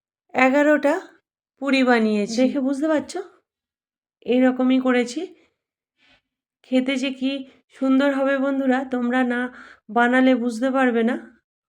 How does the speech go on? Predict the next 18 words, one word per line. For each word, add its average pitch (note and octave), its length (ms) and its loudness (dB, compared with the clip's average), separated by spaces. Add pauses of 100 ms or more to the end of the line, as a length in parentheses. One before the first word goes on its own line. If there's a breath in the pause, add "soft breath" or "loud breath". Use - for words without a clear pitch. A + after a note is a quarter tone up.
ওভেনের D4 440 6
উপরে C#4+ 320 4
ফ্রাই C4+ 300 4
প্যান C#4 220 4
বসিয়ে C4+ 360 2
দিলাম, B3+ 300 2 (220)
সাদা A#3+ 240 0
তেল B3 280 -2 (600 soft breath)
গরম B3 340 6
করতে C4 300 2
দেব। A#3+ 220 2 (760)
হাই B3+ 280 0
হিটে C#4 220 -2
গরম B3 380 2
করে C4+ 240 0 (760)
মিডিয়াম B3 480 4
আঁচে C4 360 0 (1000)
পুরিগুলো B3+ 440 0